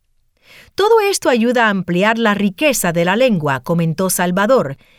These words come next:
quien destacó asimismo que el lenguaje de los culebrones intenta evitar expresiones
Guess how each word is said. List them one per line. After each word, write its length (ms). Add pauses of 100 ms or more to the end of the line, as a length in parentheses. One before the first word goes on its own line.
(140)
quien 200
destacó 760
asimismo 880 (380)
que 140
el 100
lenguaje 600
de 120
los 160
culebrones 720 (100)
intenta 760
evitar 460
expresiones 760